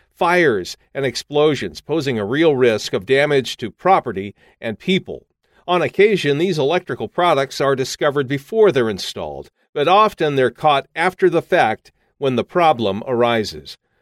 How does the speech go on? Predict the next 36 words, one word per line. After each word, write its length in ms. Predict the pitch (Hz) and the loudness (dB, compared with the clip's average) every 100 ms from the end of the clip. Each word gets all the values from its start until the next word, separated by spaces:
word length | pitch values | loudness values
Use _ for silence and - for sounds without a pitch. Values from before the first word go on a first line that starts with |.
| _ | _
The 100 | - | -6
great 320 | 147 185 220 - | 2 4 4 0
debate. 500 | 147 147 113 - _ _ _ _ _ - | 0 0 0 -4 _ _ _ _ _ -8
Contractors 800 | 214 226 - 113 92 - 147 - | -4 -4 -2 -4 -6 -10 -12 -6
say 200 | 160 180 | -2 0
distributors 760 | 202 - - 226 165 104 82 | 0 -2 -2 0 0 -2 -4
should 200 | - 123 | -10 -12
catch 320 | - 131 - - | -4 -6 -6 -12
the 100 | 95 | -8
fakes, 440 | 120 82 - - _ _ _ _ | -6 -8 -10 -18 _ _ _ _
but 240 | 117 135 | -6 -6
distributors 720 | 131 151 - 277 247 - 175 - | -6 -8 -6 -4 -2 0 -2 -2
say 180 | 165 | -4
contractors 880 | 156 233 285 226 139 104 - 92 78 | -2 -2 0 0 -2 -2 -8 -14 -8
are 160 | 110 101 | -8 -6
better 320 | 175 214 180 | -2 0 0
equipped 300 | 123 185 - | 0 -4 -4
to 60 | 120 | -12
do 220 | 101 196 | -6 -6
so. 400 | - - 82 - _ _ _ _ - | -4 -6 -6 -12 _ _ _ _ -6
At 100 | 208 | 0
least 220 | 185 - | 0 2
that's 220 | 156 135 | -4 -4
according 380 | 147 160 170 151 | -4 0 0 -2
to 160 | 120 110 | -4 -4
a 40 | |
survey 460 | - 180 156 120 120 | -2 0 0 0 0
by 300 | 113 110 117 | 0 0 -2
E 160 | 170 | -2
S 220 | 135 123 117 | 0 0 -4
F 180 | 98 | -4
I, 380 | 131 147 98 101 | -2 -2 -2 -4
the 140 | 110 101 | -4 -4
Electrical 520 | 117 135 139 117 107 | -4 -4 -8 -8 -8
Safety 380 | - 147 127 107 | -4 -4 -6 -6
Foundation 680 | 120 113 110 127 - 117 | -4 -2 -2 -2 -4 -8